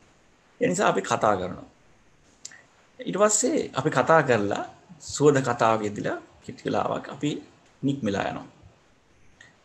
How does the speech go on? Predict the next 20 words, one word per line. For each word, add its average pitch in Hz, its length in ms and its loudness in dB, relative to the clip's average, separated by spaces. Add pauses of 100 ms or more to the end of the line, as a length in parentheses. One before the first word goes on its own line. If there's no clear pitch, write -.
(600)
අපි 202 260 0
වාහනේ 151 380 6
නැවත 147 260 4
එන 131 220 4
ගමනුත් 151 360 2
කල්පනා 131 420 4
කරනවා 131 320 0
මොකක්ද 131 360 -4
එයාගේ 143 300 -4
නම. 104 200 2 (1000)
ගෙදර 127 280 6
ඇවිල්ලත් 156 380 4
කල්පනා 104 460 2
කරනවා. 90 300 -4 (1500)
නම 135 200 6
එන්නෙම 151 340 8
නෑ 123 240 6
මතකෙට. 98 400 0 (1500)
ඒ 160 120 4
නිසා 139 340 2